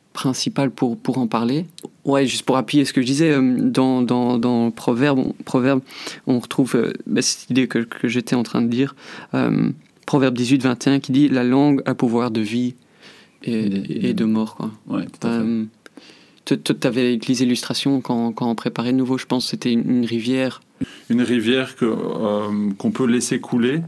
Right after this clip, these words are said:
Speaker 2: sans, sans la contrôler.
Speaker 1: Mhm.
Speaker 2: Euh, et c-, parfois, une rivière, euh, lors des crues, peut, peut totalement détruire un village. On l'a vu dans les Alpes, euh, l'an passé.
Speaker 1: Ouais.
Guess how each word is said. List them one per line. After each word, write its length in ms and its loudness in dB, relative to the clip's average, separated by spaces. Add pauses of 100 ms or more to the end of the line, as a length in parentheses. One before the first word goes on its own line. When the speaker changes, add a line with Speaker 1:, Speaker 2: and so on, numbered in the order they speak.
(100)
Speaker 2:
sans, 540 -2
sans 220 -2
la 100 0
contrôler. 640 -2 (420)
Speaker 1:
Mhm. 220 2
Speaker 2:
Euh, 260 -2 (320)
et 400 2
c-, 260 -10 (140)
parfois, 360 -2
une 80 2
rivière, 440 0
euh, 140 0
lors 180 0
des 120 0
crues, 580 -4
peut, 220 -2
peut 180 -6
totalement 460 0
détruire 500 -2
un 80 -2
village. 500 -4
On 80 -6
l'a 120 -4
vu 100 -12
dans 120 -4
les 180 -6
Alpes, 240 -6
euh, 160 -8
l'an 120 -6
passé. 340 -8 (200)
Speaker 1:
Ouais. 160 2